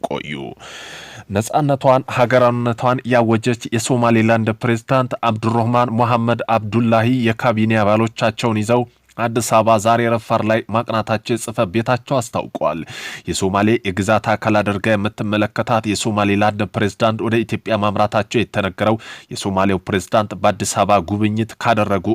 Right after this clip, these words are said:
ከአንድ ቀን በኋላ ነው። በዚህም ጉዳይ የዜና ትንታኔያችን አካተነዋል።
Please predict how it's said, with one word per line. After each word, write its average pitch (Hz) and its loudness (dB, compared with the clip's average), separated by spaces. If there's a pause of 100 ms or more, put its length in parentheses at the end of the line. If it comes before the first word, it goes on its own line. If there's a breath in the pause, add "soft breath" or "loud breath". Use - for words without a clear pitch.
ከአንድ 95 -2
ቀን 98 -4
በኋላ 98 2
ነው። 110 0 (280 loud breath)
በዚህም 98 -2
ጉዳይ 110 2
የዜና 104 2
ትንታኔያችን 101 -4
አካተነዋል። 117 -2